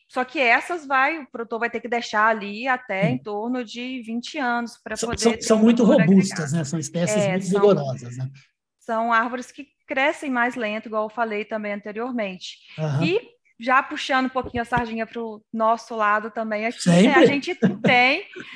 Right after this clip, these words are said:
Speaker 1: algumas forrageiras que são mais adaptadas pra esses sistemas também.
Speaker 2: Ah.
Speaker 1: Porque, como a gente pensa no componente arbóreo, eu falei anteriormente, ele
Speaker 2: Ah.
Speaker 1: começa a sombrear um pouco a área.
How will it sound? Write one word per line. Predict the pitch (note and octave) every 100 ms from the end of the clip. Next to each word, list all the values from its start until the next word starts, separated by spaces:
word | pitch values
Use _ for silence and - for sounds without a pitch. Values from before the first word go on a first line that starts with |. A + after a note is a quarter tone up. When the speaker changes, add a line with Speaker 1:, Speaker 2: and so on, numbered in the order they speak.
| - -
Speaker 1:
algumas | C4+ D#4 D4 D#4 D#4 D#4+ -
forrageiras | C#4+ C#4+ D#4+ D#4 B3+ B3 B3+ -
que | D#4
são | - - B3+ B3 C#4
mais | B3+ A#3+ B3+
adaptadas | B3 B3 C#4+ - A3+ A3+ A#3+ -
pra | D4 C4
esses | B3 -
sistemas | B3+ - C4 B3 -
também. | D#4 F4 C#4+ C4+ B3+ F#3+ _ _ -
Speaker 2:
Ah. | C3 B2 -
Speaker 1:
Porque, | - G#3 - A#3+ A#3 - -
como | D#4+ G4
a |
gente | D4 C4
pensa | - A#3 A3
no | A3
componente | G#3+ G3+ G3+ G3 G3
arbóreo, | F3 G3+ A#3+ A3
eu | G#3 -
falei | G#3
anteriormente, | G3 F#3 F#3 G3+ C4 C4+ - - _
ele | G#3+ F3
Speaker 2:
Ah. | E3
Speaker 1:
começa | C4 A#3+ A3+ A#3
a |
sombrear | B3 B3+ B3+ C#4+ C4+ A#3+ B3+
um | C#4+
pouco | - B3 B3+ - D4 - - -
a | D4
área. | D4 B3+ A3 G3